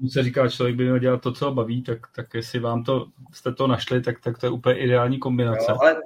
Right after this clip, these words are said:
Speaker 2: tak my bereme, že to nebudeme takhle dělat do smrti, že doufám, že nějak taky vyrosteme a jednou za mě ty doklady prostě někdo bude dělat, byť teda budu jednou nohou ve vězení, vždycky říkám.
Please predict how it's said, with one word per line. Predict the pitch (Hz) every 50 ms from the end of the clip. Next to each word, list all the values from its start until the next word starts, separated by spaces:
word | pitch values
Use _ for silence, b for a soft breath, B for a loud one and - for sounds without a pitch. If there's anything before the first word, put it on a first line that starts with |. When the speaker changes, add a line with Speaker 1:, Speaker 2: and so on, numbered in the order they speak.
| - _ -
Speaker 2:
tak | 151 135 - -
my | 170
bereme, | 170 147 143 147 147 160 156
že | 156
to | 135 156 160
nebudeme | 151 147 156 147 151 151
takhle | 151 - 143 131 143 151
dělat | 151 156 156
do | 151 143
smrti, | 151 - 147 151 151 147
že | 147 143
doufám, | 143 135 - 139 139 139
že | 135 135
nějak | 143 139 139 -
taky | - 135 - 143
vyrosteme | 135 139 143 143 - - 139 143 143 139 139 139
a | 135
jednou | 131 120 131 131 135 139
za | 135 139
mě | 135 139 135
ty | - 135
doklady | 135 131 135 135 135 139
prostě | 139 135 131 - 135
někdo | 135 135 139 135
bude | 135 135 139
dělat, | 131 143 156 151 131 127 - 123
byť | 127 120 - -
teda | 135 131 131
budu | 123 131 131 143 135 123
jednou | 127 123 131 139 139
nohou | 135 135 131 139 135 131 131
ve | 127 135
vězení, | 135 151 156 147 143 143 135
vždycky | 127 120 117 - -
říkám. | 120 127 120 - 123 104